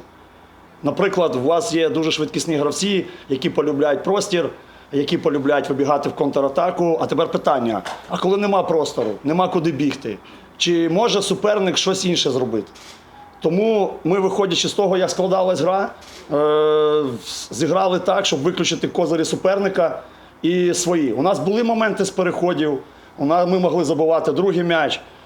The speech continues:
Тому я ск-, я рахую, якщо брати футбол тотально в цілому, наша команда вміє грати на м'ячі. Ми це продемонстрували з Шахтарем, ми це продемонстрували з Динамо, ми це продемонстрували з багатьма командами.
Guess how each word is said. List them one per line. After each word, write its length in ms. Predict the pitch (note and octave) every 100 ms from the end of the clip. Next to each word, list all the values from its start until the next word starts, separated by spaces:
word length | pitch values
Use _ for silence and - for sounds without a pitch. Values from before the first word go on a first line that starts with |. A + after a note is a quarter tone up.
| -
Тому 360 | - D#3+ F#3 F#3+
я 60 | F3
ск-, 180 | -
я 400 | D#3+ E3+ F3+ E3
рахую, 340 | D#3+ E3+ F3+ D#3
якщо 220 | D#3 E3+
брати 320 | D3 D#3 D3+
футбол 520 | C3 D3+ C#3 D#3+ C3+ G2 - -
тотально 460 | A#2+ - G#3 A3 F3
в 40 |
цілому, 440 | - E3+ D#3+ A#2
наша 280 | G#2 D#3 D#3+
команда 400 | - D#3+ D#3 C#3
вміє 380 | C#3+ C#3+ B2 G#2 - -
грати 320 | C3+ C#3+ C3+
на 120 | C3
м'ячі. 380 | C3 C3 F3+ F3 - -
Ми 80 | F#3+
це 120 | D#3
продемонстрували 800 | D#3+ D3 D3 C3+ D#3 D3 C3+ A#2
з 40 |
Шахтарем, 520 | - - D#3+ F3+ E3 C#3
ми 80 | C3+
це 120 | A2+
продемонстрували 720 | C#3+ C#3 C#3+ - C#3+ C3+ B2
з 60 | G#2+
Динамо, 520 | B2+ E3+ D#3+ D3 A#2 - - - -
ми 100 | D3
це 120 | D3+
продемонстрували 1120 | D#3 D3 C#3+ A#2+ D3+ D3 D#3 D3+ C#3+ C#3 C3 B2
з 100 | A2
багатьма 480 | C#3+ D#3 D3 C#3
командами. 720 | B2+ C3+ C#3+ F3+ E3 E3 C#3+